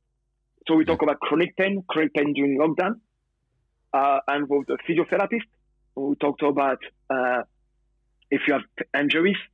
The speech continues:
Speaker 1: during lockdown, how you, you overcome those injuries and where to find, uh, to find videos or to find, uh, good materials to actually help your, your injuries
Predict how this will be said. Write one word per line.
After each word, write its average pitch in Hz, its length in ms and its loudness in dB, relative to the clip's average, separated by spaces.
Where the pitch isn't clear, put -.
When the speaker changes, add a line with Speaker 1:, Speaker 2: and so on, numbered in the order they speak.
Speaker 1:
during 170 220 2
lockdown, 185 320 0
how 147 240 0
you, 135 360 0
you 131 140 0
overcome 135 360 0
those 127 220 -2
injuries 185 360 2
and 143 180 0
where 147 240 2
to 143 180 -6
find, 143 220 0
uh, - 180 2
to 143 140 -2
find 139 200 0
videos 165 480 4
or 127 220 0
to 131 220 -4
find, 135 200 -2
uh, 127 60 2
good - 220 2
materials 139 440 2
to 147 80 -2
actually 131 340 -2
help 151 160 2
your, 135 280 0
your 139 220 2
injuries 185 440 2